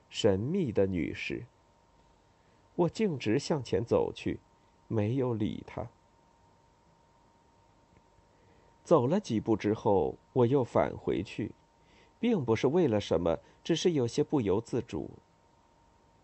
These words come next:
我的心跳得很快，脑子也很乱。也许我想听他当面告诉我，我们的友谊已经结束了。也许我想大声告诉他，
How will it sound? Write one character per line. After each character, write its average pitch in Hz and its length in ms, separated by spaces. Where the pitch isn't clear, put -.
我 117 160
的 92 100
心 107 280
跳 113 280
得 95 80
很 92 320
快， - 320
脑 123 300
子 127 160
也 117 140
很 80 340
乱。 101 220
也 127 200
许 110 340
我 143 140
想 113 200
听 123 160
他 120 160
当 151 180
面 175 280
告 101 240
诉 95 200
我， 76 260
我 120 220
们 101 140
的 110 120
友 98 240
谊 95 220
已 92 220
经 101 220
结 85 260
束 101 360
了。 110 180
也 190 200
许 - 160
我 160 160
想 139 180
大 143 220
声 151 180
告 165 240
诉 95 220
他， - 240